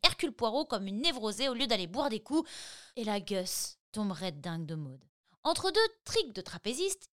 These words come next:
il se glisse dans la foule et lui propose une petite pompote histoire de discuter et puis advienne que pourra. À l'époque, pas du tout tatouée,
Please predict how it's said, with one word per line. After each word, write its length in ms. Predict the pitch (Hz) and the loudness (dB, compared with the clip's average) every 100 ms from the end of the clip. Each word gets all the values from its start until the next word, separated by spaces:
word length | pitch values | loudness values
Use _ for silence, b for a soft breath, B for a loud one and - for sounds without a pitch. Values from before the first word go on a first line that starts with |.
| - | -4
il 140 | 381 | -2
se 140 | 302 220 | -2 -4
glisse 400 | 185 - 349 269 | -6 -2 0 2
dans 140 | 226 | 0
la 100 | 165 | -2
foule 380 | - - 233 247 B B | -6 -6 -4 -4 B B
et 80 | 403 | 2
lui 140 | 330 262 | 2 0
propose 500 | - 202 269 302 - 349 | -2 -2 2 2 0 -4
une 140 | 339 | -4
petite 260 | 226 277 - | -4 -6 -2
pompote 520 | 190 170 233 269 - | -2 0 2 0 0
histoire 320 | 254 - 277 | -8 0 0
de 120 | 202 175 | 0 -4
discuter 760 | 202 262 - - 233 285 - | -2 -2 -4 -6 -2 -2 -2
et 80 | 170 | -8
puis 220 | - 254 - | -10 -14 -10
advienne 360 | 175 175 254 | -6 -2 -2
que 100 | 240 | -4
pourra. 340 | - 185 139 143 _ | -8 -12 -16 -18 _
À 100 | 175 | -4
l'époque, 380 | 180 - 359 381 | -2 4 4 4
pas 200 | - 208 | -2 -6
du 220 | 175 240 | -4 -4
tout 140 | - 180 | -4 -4
tatouée, 480 | - 196 - 359 | -2 0 2 0